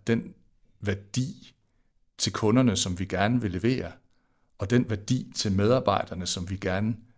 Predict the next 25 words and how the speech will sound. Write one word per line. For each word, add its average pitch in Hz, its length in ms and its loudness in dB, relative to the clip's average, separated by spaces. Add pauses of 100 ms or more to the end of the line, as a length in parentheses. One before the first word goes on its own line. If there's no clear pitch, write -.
(160)
øh, 90 120 -6
vil 95 80 -4
levere. 92 360 0 (400)
Jeg 110 80 -2
synes, - 360 4
vi 127 140 4
er 120 80 6
et 123 120 2
godt 117 160 4
sted, 120 340 -2
som 113 240 -4
jeg 104 140 -2
indledningsvis 107 540 -2
sagde, 104 340 -4 (800)
men 101 100 -2
om 95 100 0
fem 127 240 2
år, 104 160 6
så 95 200 -2
er 101 40 4
vi 104 100 0
da 92 100 -2
forhåbentlig 92 640 -6 (520)
langt - 420 -2
længere 104 460 2